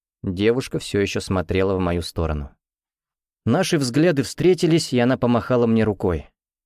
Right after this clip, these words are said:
Господи, неужели ещё остались вот такие, простые и чистые, как слеза младенца? Неужели мне попался тот, кто сможет вылечить искалеченную воровскую душу?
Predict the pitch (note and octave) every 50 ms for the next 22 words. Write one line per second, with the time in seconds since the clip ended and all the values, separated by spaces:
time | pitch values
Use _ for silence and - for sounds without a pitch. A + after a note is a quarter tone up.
0 | _ _ _ _ _ _ _ _ - G2+ F#2 G2 G2 F2 - - - F#2+ F#2 G2
1 | G#2+ B2+ D3+ D#3 G3 G#3+ G3+ F3+ E3 C#3 - - D3+ C#3 - - - C#3 A#2+ A2+
2 | - - G#2+ F#2+ - - - A2 G2+ - - F#2 E2+ D#2+ D2 - - _ _ _
3 | - - C3+ - - - E3+ D#3+ C#3+ B2 G#2 - - - D3+ C3 - - G#2 F#2+
4 | F2+ - G2 - - - A2+ A2+ G#2 A#2+ A2+ G#2+ G2+ G#2+ A2 A2+ A#2+ G#2+ F2 E2
5 | - - E2+ F2 - _ _ _ _ _ _ _ _ _ _ _ _ _ _ -
6 | A2+ A2+ A#2 A#2 G#2+ C#3 D3 C#3 B2 B2 B2+ A#2+ - A#2 - C3 B2+ - - A#2
7 | - - C#3 - - - B2+ A2 - B2+ C3 B2+ B2+ A#2+ - G2+ A2+ C3 C#3+ C#3
8 | - C#3 - - B2 - - - B2+ B2 C3+ C3+ - C3+ C3 C3 C3 B2 A#2+ C3
9 | C3+ - - - - C3 B2+ A#2+ A2+ C#3+ C#3 G#2+ - - - -